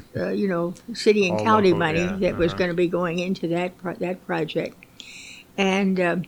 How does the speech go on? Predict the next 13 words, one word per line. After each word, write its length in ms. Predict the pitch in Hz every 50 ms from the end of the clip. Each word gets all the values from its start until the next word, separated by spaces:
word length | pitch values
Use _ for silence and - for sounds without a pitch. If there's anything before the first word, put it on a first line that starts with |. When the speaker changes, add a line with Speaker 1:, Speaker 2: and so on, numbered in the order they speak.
| - - - _ _ _ _ _ _ _ _ _ _ _ - - - - _ _ _ - - - - - - - - - - - - - - - -
Speaker 2:
I 100 | 220 226
remember 880 | 220 214 214 214 214 220 240 262 254 196 180 185 202 190 190 170 143 - - - - - -
getting 440 | 202 196 214 214 208 208 208 208 214 208
to 160 | - 220 196
the 120 | 170 175
point 540 | 170 - - 240 233 214 202 196 - - - - - - -
where, 420 | 208 190 190 180 180 175 180 - - - - - - - - - - - - - - - - - _ _ - -
uh, 440 | - 196 185 180 170 165 165 - 85 - - - - - - - - - - - - - - - - - _ - - - - - -
in 200 | 175 214 214 180
order 500 | 180 214 226 233 233 233 202 196 196 220 - - - - - - - - - - -
to 120 | - 190
keep 500 | 190 - - 233 240 233 220 - - - - - - - _ _ - - - - - - - - - -
the 460 | 196 190 185 185 175 170 170 185